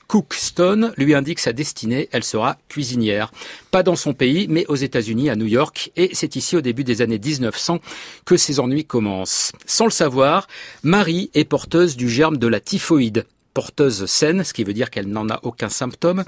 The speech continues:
et donc que rien, a priori, ne permet de soupçonner son état ni sa dangerosité. C'est pourtant une bombe à retardement, voire à fragmentation, car la jeune femme a la bougeotte.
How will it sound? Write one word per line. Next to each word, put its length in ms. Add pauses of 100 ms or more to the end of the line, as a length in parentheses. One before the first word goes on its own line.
(440)
et 100
donc 200
que 100
rien, 440
a 120
priori, 440
ne 120
permet 320
de 100
soupçonner 480
son 220
état 260
ni 140
sa 160
dangerosité. 800 (400)
C'est 180
pourtant 400
une 160
bombe 560
à 80
retardement, 680 (200)
voire 360
à 100
fragmentation, 720
car 180
la 80
jeune 160
femme 220
a 40
la 120
bougeotte. 400